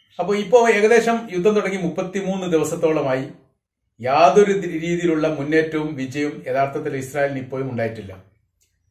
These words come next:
അവിടെ നടക്കുന്ന അക്രമങ്ങളും സൈനികരുടെ മരണവുമായിട്ട് ബന്ധപ്പെട്ട റിപ്പോർട്ടുകളൊക്കെ പലപ്പോഴും ഹമാസ് പുറത്ത് വിടുന്നതിനോടനുബന്ധിച്ചാണ്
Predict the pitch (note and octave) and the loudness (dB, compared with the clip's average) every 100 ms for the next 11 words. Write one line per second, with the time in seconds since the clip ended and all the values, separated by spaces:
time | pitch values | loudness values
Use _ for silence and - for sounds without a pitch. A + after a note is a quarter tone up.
0 | _ _ D3+ F3 F#3 E3 - E3+ D3+ E3+ | _ _ -2 0 2 0 0 -2 -2 -2
1 | D#3+ D#3 D#3 D#3+ - - C#3 C#3+ D3+ D#3 | -4 -2 -2 -4 -10 -6 -4 0 0 -2
2 | C#3 C#3 C#3 D#3 D3 D3 C#3 C3+ C#3+ C#3 | 0 -2 -2 -2 -2 -4 -6 -4 -4 -4
3 | C#3 B2+ C#3 B2 C3+ C3 C3 - A#2 A#2+ | -4 -4 -6 -6 -6 -4 -6 -4 -6 -6
4 | D3 C#3+ C#3+ F3 - _ _ _ _ _ | -4 -4 -4 -12 -18 _ _ _ _ _
5 | C3 E3 G3+ - A3 A3 - E3+ D#3 - | -4 0 0 0 -2 -2 -4 -4 -2 -2
6 | G3+ E3+ E3 E3 E3+ E3+ F#3+ G3+ D#3+ D#3+ | -2 -2 -2 0 0 0 2 2 2 0
7 | F3 F3 E3+ C3 C3+ D#3 | -2 -2 2 0 0 -6